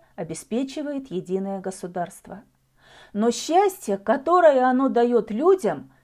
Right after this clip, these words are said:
лишь материальное. Каждый получает сытость, покой, занятия по способностям,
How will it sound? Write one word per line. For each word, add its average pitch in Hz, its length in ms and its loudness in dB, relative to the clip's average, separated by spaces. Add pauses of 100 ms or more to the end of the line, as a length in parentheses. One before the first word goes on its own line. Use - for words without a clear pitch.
(120)
лишь 269 460 -4
материальное. 233 960 -4 (1040)
Каждый 330 400 4
получает 262 680 0
сытость, 220 680 -8 (200)
покой, 185 520 -4 (540)
занятия 254 640 2
по 220 120 -6
способностям, 180 1000 -8